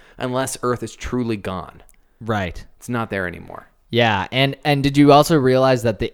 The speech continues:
Speaker 2: alien that was kind of blowing all shit up on this International Space Station was exactly like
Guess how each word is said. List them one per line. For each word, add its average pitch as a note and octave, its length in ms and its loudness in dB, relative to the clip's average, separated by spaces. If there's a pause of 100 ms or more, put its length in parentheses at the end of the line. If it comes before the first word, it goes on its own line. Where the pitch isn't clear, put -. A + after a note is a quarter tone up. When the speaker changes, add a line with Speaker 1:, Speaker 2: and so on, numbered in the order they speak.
Speaker 2:
alien A#2+ 680 -2 (240)
that G#2 240 -6
was G#2 240 -6
kind G#2+ 200 -6
of F2 120 -10 (100)
blowing G#2 400 -2
all G2+ 140 -2
shit G2+ 240 -4
up G2 260 -6
on F#2+ 220 -6
this G2 300 -6
International G2 520 -6
Space F#2 280 -8
Station G#2 360 -8
was G2 160 -8
exactly F#2+ 480 -10
like F#2 480 -10